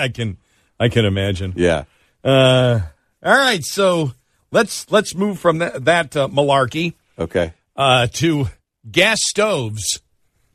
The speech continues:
Speaker 2: Here we go.
Speaker 1: And I've got a bunch of different articles on this. Uh, you know, loo-, looking at the, uh, the, the Wall Street, uh, Journal,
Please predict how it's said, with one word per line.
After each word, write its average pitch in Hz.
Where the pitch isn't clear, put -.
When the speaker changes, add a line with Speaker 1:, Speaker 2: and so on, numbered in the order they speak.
Speaker 2:
Here 90
we 90
go. 80
Speaker 1:
And 175
I've 165
got 170
a -
bunch 143
of 135
different 135
articles 127
on 120
this. 113
Uh, 104
you 117
know, 101
loo-, 123
looking 120
at 110
the, 107
uh, 95
the, 98
the 107
Wall 107
Street, 104
uh, 95
Journal, 95